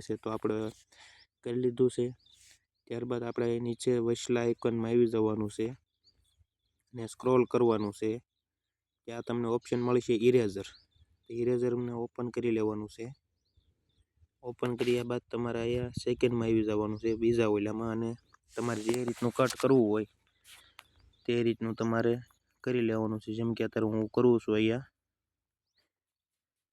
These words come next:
તો જોઈ શકો છો આ રીતનું મેં કર્યું છે. ત્યારબાદ તમારામાંથી કયો ભાગ કાઢવો છે અને કયો રાખવો છે, તો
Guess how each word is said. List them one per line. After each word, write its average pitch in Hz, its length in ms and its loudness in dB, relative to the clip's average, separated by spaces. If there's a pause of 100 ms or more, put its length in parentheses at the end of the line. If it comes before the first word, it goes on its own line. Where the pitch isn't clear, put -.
(960)
તો - 80 -10 (120)
જોઈ 123 220 0
શકો 117 260 0
છો 117 80 -4
આ 117 160 0
રીતનું 113 260 -2
મેં 110 160 -4
કર્યું 123 300 4
છે. 110 100 2 (1400)
ત્યારબાદ 127 400 -2
તમારામાંથી 127 640 2
કયો 127 260 0 (100)
ભાગ 127 180 4 (720)
કાઢવો 123 400 4
છે - 80 -2
અને 123 200 0
કયો 123 280 8
રાખવો 123 440 4
છે, 110 120 4 (1080)
તો - 60 -18